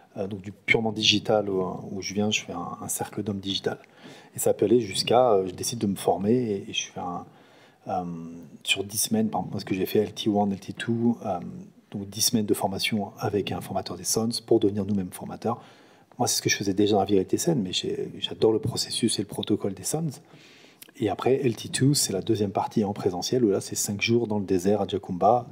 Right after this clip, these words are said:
Californie, donc où j'ai été, frontière mexicaine, où là, c'est, euh, c'est vraiment pour ceux qui ont, qui ont bien cheminé. Si on revient à, à, à la porte d'entrée,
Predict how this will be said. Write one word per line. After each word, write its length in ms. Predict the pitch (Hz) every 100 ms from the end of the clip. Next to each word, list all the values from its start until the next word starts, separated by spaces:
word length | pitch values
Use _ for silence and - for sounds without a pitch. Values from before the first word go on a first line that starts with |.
| -
Californie, 580 | 95 95 107 90 110 117
donc 200 | 101 -
où 60 |
j'ai 160 | 90 80
été, 300 | - 104 - - - - -
frontière 300 | - 98 95
mexicaine, 500 | 92 - - 107 117 101
où 80 |
là, 180 | 90 107
c'est, 240 | - 98 87
euh, 140 | 82 80 - - - - - -
c'est 120 | 101
vraiment 160 | 98 113
pour 180 | -
ceux 140 | - 117
qui 120 | -
ont, 200 | 95 92 -
qui 100 | 95
ont 40 |
bien 200 | 87 104
cheminé. 360 | - 104 95 87 - - -
Si 240 | - 123 123
on 140 | 131
revient 260 | 120 113 123
à, 40 |
à, 500 | 110 101 - 101 104 - - -
à 40 |
la 100 | 107
porte 260 | - 120 104
d'entrée, 420 | 107 - 131